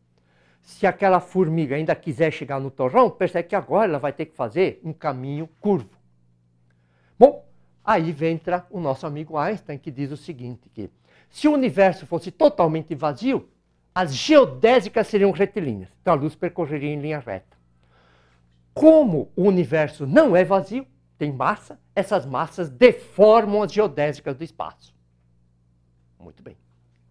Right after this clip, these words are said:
Então, quando eu tenho a Terra aqui, que eu lanço uma pedra, ela sobe, se eu lanço com uma velocidade maior, ela sobe mais, com uma, um foguete, por exemplo, eu posso lançar com uma velocidade tão grande que ele não volta mais, mas a luz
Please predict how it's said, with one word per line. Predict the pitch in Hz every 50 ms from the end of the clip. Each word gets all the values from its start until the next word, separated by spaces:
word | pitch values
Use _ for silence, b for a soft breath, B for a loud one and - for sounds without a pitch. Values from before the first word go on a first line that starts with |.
| _ _ _ _ _ _ _ _ _ _ _ _ _ _ _ _ _ _
Então, | 277 - 320 302 294 - _ _ _ _
quando | - 311 294 285
eu | 254
tenho | 247 - - 170 165 151 135
a |
Terra | 127 - - 160 160 117 117
aqui, | 107 - 269 262 -
que | - -
eu | 208 180
lanço | 160 165 190 190 180 180 - - 143
uma | 135 147 -
pedra, | - - - 220 240 196 147
ela | 135 120 107
sobe, | - _ - 127 143 170 190 190 165 147
se | - -
eu | 165
lanço | 143 151 160 151 -
com | 180 - 147
uma | 143 135
velocidade | 107 117 143 135 131 - - - 156 139 131
maior, | 127 127 127 127 123 117
ela | 113 113
sobe | 110 - - 113 113 160 190
mais, | 208 190 190 190 185 185 175 175 - _ - 127 107 -
com | - 160
uma, | 151 143 135 120 b b b b b
um | _ 185 185 165
foguete, | - - 190 156 123 123 165 156 -
por | - 147 123
exemplo, | 135 170 160 139
eu | 120
posso | - 147 139 - 147
lançar | 135 135 - 156 139
com | - 143
uma | 131 120
velocidade | 123 120 - - 131 110 -
tão | _ 147 139 123
grande | 104 123 131 147 139 110 98
que | - 117
ele | 107 120
não | 131 139 135 120
volta | 113 113 117 120 - - 196
mais, | 196 165 160 160 165 170 165 - b b b b b b
mas | 254 302 302 240
a | 254 202
luz | 160 160 277 285 226 - - -